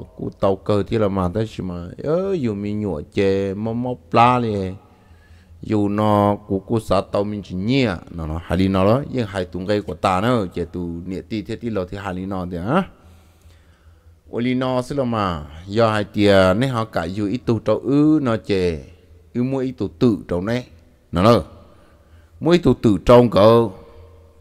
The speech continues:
chè mỗi tụ tử đó, tàu tung cây chè chỉ bỏ tiền tàu là chờ ó, thế thì tụ tử mà, nhưng giờ dùng lầy lìa, lầy tê là chỉ những nhà lo là thiên đạo đấy. Chè mà nó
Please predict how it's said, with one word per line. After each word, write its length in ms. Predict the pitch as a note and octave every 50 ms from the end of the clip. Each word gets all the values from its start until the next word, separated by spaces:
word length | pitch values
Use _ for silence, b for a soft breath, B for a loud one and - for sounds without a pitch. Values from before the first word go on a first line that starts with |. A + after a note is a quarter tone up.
| - - _ - -
chè 300 | A2 G#2+ G#2+ G#2+ G2+ G2
mỗi 200 | G2 A2 C3+ C#3+
tụ 140 | C#3+ - G#2
tử 260 | - - G#2+ G2+ F#2 E2+ E2+
đó, 140 | F2+ G2 G#2 A2 G2+
tàu 200 | G2 F#2 F#2 F2 - - E2 - - -
tung 200 | - G2 G2 G2
cây 200 | - A2 G#2+ G#2+
chè 180 | G2+ - F#2+ F#2 F2
chỉ 100 | - G#2 - -
bỏ 220 | B2+ B2+ C3 A#2
tiền 260 | - - F2+ F2+ G2
tàu 180 | F#2 G#2+ G#2 G2
là 100 | F#2 E2+ E2 - -
chờ 180 | C3+ B2 A#2
ó, 260 | G#2 G2 G2+ B2+ - - - - -
thế 100 | - C3+ C3+ -
thì 80 | G2+ F#2+
tụ 260 | - - - G2+ F#2 - _ -
tử 260 | C#3 A#2+ G#2 E2+ D2
mà, 200 | D#2+ F2+ F2+ F2
nhưng 240 | G2 A#2 C3 A#2+ A2
giờ 240 | G#2 G#2+ G2 F#2 F#2+
dùng 280 | G2+ G#2+ G2+ G2+ F#2+ F#2+ - b b b b b b b b
lầy 260 | - G#2+ B2+ B2 A2 G#2
lìa, 240 | G2+ G2+ G2 F#2
lầy 160 | F2+ A2 A#2+ A2
tê 360 | - - - A#2+ A#2 A#2 A#2
là 80 | A2+ F#2+ C#2 - -
chỉ 140 | F2 E2
những 140 | F#2+ A#2 A#2
nhà 140 | G2+ F#2 E2
lo 360 | E2+ G#2+ C#3+ D#3 C#3 A#2+ G2+
là 100 | F2+ C2 G1+ -
thiên 180 | - A2+ A2+ G#2+
đạo 180 | A2 G2+ F#2
đấy. 220 | F2 F#2+ G#2+ B2 D3 - - - _ - - - _ - - - _ _ _ _ _ _ _ _ _ _ - - - b b b b b b b b b b b b b b b b b b -
Chè 140 | - A2 A2
mà 120 | G#2+ G2+
nó 500 | F#2+ G2 A2 A#2 A#2 A#2 A#2 A#2 A#2 A2+